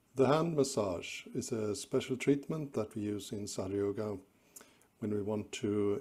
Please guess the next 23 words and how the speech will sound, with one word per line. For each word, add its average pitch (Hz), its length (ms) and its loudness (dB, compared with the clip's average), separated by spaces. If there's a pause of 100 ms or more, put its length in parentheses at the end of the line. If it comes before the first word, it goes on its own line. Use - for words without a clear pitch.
improve 135 680 0
our 110 220 -4
vibrations 104 1000 0
in 107 140 -4
the 95 80 -6
hands, 90 640 -12 (1000)
when 110 160 -2
we 107 60 -2
want 113 220 -2
to 110 100 -6
be 110 180 0
able 107 240 0
to - 160 -12
feel 135 640 6 (580)
a 120 60 -8
bit 107 200 -2
more 110 440 2 (440)
vibrations. 95 760 -8 (1080)
First, 139 260 8
we 160 60 0
take 131 640 8
the 135 100 -4
oil, 127 360 -2